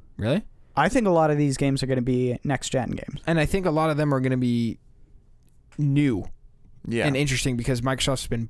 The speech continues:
Speaker 1: buying a lot of studios, too.
Speaker 2: Yeah, that's, that's what I mean. Like, I don't think they're gonna be, like, tiny little indie games. Maybe, I mean, some, maybe a third of them will be tiny indie
Speaker 3: It,
Speaker 2: games.
Speaker 3: it's very up in the air because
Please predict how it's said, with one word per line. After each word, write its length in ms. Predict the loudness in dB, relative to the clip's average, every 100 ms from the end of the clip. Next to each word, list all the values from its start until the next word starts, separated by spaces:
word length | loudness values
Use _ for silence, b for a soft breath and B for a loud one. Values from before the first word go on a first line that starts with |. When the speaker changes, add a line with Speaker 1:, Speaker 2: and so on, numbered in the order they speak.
| -6
Speaker 1:
buying 380 | -4 -4 -4
a 80 | -4
lot 220 | -6 -6
of 80 | -4
studios, 420 | -4 -6 -8 -4
too. 60 | 2
Speaker 2:
Yeah, 240 | 4 4
that's, 320 | 4 2 0 0
that's 320 | 2 2 0
what 120 | 2
I 120 | 2
mean. 320 | 4 4 4
Like, 260 | 2 2 -2 -2
I 120 | 0
don't 160 | 2 2
think 140 | 0
they're 100 | 0
gonna 160 | 0 0
be, 300 | 0 0 -2 -4
like, 400 | -2 -2 -4 -10 -12 -4
tiny 260 | 0 0 0
little 220 | -2 -2
indie 280 | -2 -2 -4
games. 400 | -6 -6 -6 -2
Maybe, 320 | 2 2 2 -2 -2
I 60 | 2
mean, 320 | 4 2 0 b b b b b
some, 320 | 0 2 2 2
maybe 280 | 2 4 2
a 60 |
third 320 | 2 2 2
of 80 | 0
them 280 | -4 -4 -4 -2
will 140 | 0
be 120 | 0
tiny 260 | 0 -2 -2 -2
indie 140 | -4
Speaker 3:
It, 80 | -2
Speaker 2:
games. 340 | -2 -2 -4
Speaker 3:
it's 160 | -4 -2
very 240 | 0 2
up 160 | 0 -2
in 60 | -2
the 140 | -2
air 260 | 0 0 -2
because 760 | -4 -2 -2 -2 -4 -4 -6